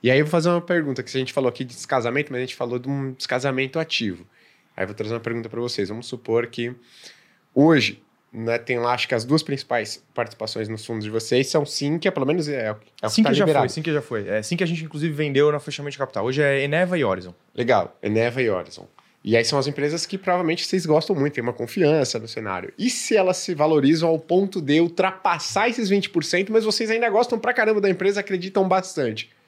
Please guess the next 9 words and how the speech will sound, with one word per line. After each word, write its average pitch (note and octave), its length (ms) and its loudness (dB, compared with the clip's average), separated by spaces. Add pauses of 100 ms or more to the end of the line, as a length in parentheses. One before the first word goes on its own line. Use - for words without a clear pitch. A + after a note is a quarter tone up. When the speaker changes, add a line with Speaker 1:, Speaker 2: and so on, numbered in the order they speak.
(340)
Speaker 1:
Essa C3+ 300 2
regra C3+ 360 2 (300)
também D3 340 2
tende D3+ 380 0
a B2+ 60 2
se - 120 -6
manter? C#3+ 600 -2
Ou C3 200 -6 (640)
Speaker 2:
Não. C#3 560 2